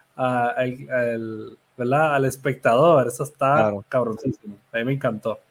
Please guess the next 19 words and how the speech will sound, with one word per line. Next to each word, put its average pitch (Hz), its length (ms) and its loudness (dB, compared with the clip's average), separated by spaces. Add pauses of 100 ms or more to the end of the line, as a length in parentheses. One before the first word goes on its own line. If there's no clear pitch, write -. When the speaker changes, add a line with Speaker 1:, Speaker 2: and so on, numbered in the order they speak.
(100)
Speaker 2:
Sí, 139 120 -2
Speaker 1:
A - 20 2
mí 131 80 2
me - 40 -8
Speaker 2:
sí, 113 120 -6
Speaker 1:
encantó. 110 200 -12
Speaker 2:
está 107 140 -4
bueno, 92 240 -6
está 107 140 -10
bueno. 92 240 -10 (1300)
Speaker 1:
De 113 60 -16
Speaker 2:
Definitivo. 117 260 0 (220)
Speaker 1:
verdad 110 160 0
que, 117 640 2 (280)
que, 120 400 -2 (160)
que 139 140 0
el 127 100 0
found 151 280 4
footage, 151 600 0